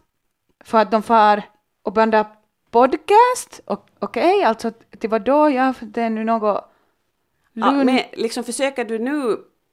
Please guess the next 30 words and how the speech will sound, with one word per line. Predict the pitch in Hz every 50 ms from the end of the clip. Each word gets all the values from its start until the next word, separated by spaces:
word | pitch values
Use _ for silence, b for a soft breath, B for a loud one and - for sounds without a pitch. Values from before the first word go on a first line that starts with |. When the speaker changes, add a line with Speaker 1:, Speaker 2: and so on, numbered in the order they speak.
| _ -
Speaker 2:
få | - - 208 214
det | 196 180 170
att | 165 160
framstå | - 196 202 214 214 - - - - 139 143
som | 143 160 139 135 139 - -
att | 151 147 151
jag | 156 156
satt | - 175 170 165 -
dit | 233 240 233 190
den | - 147 139
där | 143
podcasten | 143 - - 196 196 180 175 - - - - - 139 - - - 120 135
för | 139 147
att | 127 123 127
de | 127 131
ska | 131 - - 139
liksom | 120 - - - - 135 139
fatta | - - 165 160 165 - _ - -
att | - 135 - -
om | - 147 147 147
de | 160
inte | 165 127 240 269 262 -
fixar | - - 277 262 - - - 143 113
det | - 139
här | 143 139 135 135
nu | 143 139 117 135
så | - 135
kommer | - - 135 123 123 123
vi | 120 139 139 - -
i | 151